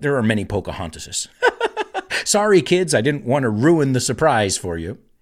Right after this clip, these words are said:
And I remember it was, uh, I remember it clearly. It was two thousand one. Uh, September eleventh had just happened, the, the terrorist attacks on the World Trade Center and the Pentagon. And,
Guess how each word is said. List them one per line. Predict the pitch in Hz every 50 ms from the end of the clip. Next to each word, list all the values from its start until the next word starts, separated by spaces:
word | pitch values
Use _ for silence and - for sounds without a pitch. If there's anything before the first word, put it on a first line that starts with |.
| _ _ _
And | - 208 247
I | 277 320
remember | 330 285 175 131 123 117 113 117 113 135 143
it | 143 143 131
was, | 127 139 143 131 - -
uh, | 156 151 143 135
I | 135 139
remember | 139 147 156 196 220 226 262
it | 233 240 -
clearly. | - 165 175 233 285 302 226 117 92 87
It | 90
was | 95 95 - -
two | - - 240 247 -
thousand | - - 143 135 135 165 151 151 170 165 156 127
one. | 104 101 92 85 82 80 95 123 131 - - - - - -
Uh, | - 80 82 78
September | - - 98 - - - - 196 202 180 135 107
eleventh | 95 90 92 98 107 104 95 104 95 90 - -
had | 87 82 78
just | - 95 87 - -
happened, | - - 85 73 - - 87 101 151 185 131
the, | 82 78 76 76 73 71 69
the | 69 80 73 73
terrorist | - - - 165 175 147 113 98 92 - - -
attacks | 85 - - 90 90 95 - - - -
on | 80 78 80
the | 73 71
World | 71 85 127 170 180 147 117
Trade | - - 165 156 156 147 -
Center | - - 135 123 117 - 123 120 120 117 - - - - - - -
and | - 143 139
the |
Pentagon. | - - 143 151 147 117 131 107 113 110 110 107 107 101 95
And, | 90 87 87